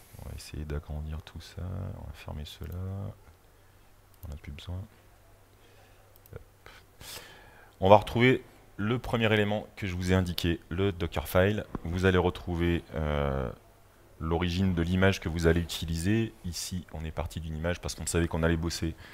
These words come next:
avec du Python. On est parti d'une image qui est faite pour ça, qui nous convenait pas mal.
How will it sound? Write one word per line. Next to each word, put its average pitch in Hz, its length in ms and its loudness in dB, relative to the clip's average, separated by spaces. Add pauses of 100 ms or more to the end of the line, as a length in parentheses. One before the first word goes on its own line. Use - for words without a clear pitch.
(460)
avec 95 260 6
du 90 100 -2
Python. 107 540 0
On 87 120 2
est 80 80 2
parti 73 320 -4
d'une 78 180 -2
image 78 320 0 (200)
qui - 160 -4
est 76 60 2
faite - 220 -4
pour - 200 -6
ça, 120 400 4
qui - 140 -8
nous 82 100 -2
convenait 76 340 -2
pas 73 160 2
mal. 117 360 6